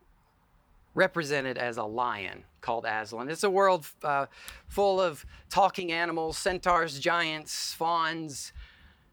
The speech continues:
and the representative, God's way of appearing in that world is as a lion called Aslan.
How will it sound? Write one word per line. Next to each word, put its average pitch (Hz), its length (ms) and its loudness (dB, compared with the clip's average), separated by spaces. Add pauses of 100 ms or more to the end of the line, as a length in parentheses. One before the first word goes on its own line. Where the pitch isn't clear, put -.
(280)
and 147 440 -4 (1400)
the 131 80 -2
representative, 156 880 0
God's 165 340 4
way 160 240 2
of 139 120 -2
appearing 151 480 -4
in 135 100 -6
that 123 180 -2
world 120 300 0
is 113 100 -6
as 104 200 -4
a 123 60 0
lion 160 380 4
called 123 240 0
Aslan. 127 460 0